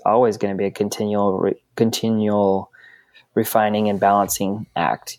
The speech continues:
You know, s-, you know, sometimes you may have to spend, or, uh, you may wanna spend more time with your family in any given moment, or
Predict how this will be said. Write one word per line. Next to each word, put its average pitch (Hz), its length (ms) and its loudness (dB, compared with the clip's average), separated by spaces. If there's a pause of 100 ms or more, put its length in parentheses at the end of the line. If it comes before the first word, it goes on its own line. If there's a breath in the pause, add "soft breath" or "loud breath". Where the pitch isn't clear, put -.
You - 100 0
know, 98 240 4
s-, - 140 -16 (200)
you - 420 2
know, 110 120 0
sometimes 117 540 -2
you 120 60 0
may 120 160 2
have 123 160 0
to - 100 -12
spend, 113 500 -2 (100)
or, 110 520 2 (520)
uh, - 60 2 (220)
you - 140 0
may 120 120 4
wanna 117 260 2
spend 104 240 -4
more 101 120 2
time 104 240 -2
with 101 140 -6
your 104 120 0
family 107 560 0
in 104 160 0
any 101 240 0
given 104 300 2
moment, 101 500 0
or 101 540 0